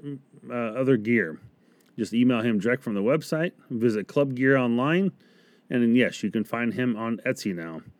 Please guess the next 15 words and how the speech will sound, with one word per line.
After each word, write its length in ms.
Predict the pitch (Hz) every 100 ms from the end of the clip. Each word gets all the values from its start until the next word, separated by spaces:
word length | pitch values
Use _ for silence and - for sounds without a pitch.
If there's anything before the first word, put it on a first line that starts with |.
| - - _ _
If 60 |
you 240 | 110 104 107
own 140 | 120
your 140 | 110
own 120 | 113 104
business, 360 | 123 135 139
would 100 | 123
like 140 | 117 117
to 80 |
be 80 | 120
a 40 | 107
sponsor 380 | - 123 131
of 40 | 127
the 60 |
show, 380 | 113 - 180 190